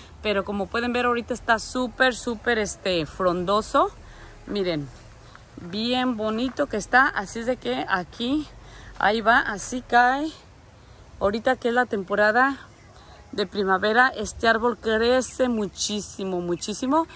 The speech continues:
Y pues nos sirve aquí para darnos una vista súper, súper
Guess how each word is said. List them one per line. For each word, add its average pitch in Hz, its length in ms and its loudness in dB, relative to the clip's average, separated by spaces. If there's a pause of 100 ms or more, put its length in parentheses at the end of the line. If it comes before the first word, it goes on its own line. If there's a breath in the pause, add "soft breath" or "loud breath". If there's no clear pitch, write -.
(340 loud breath)
Y 302 160 2
pues 226 220 4
nos 196 160 2
sirve 226 260 0
aquí 233 200 -4
para 220 220 6
darnos 214 320 2
una 226 180 4
vista 247 400 2
súper, 254 560 2
súper 240 480 2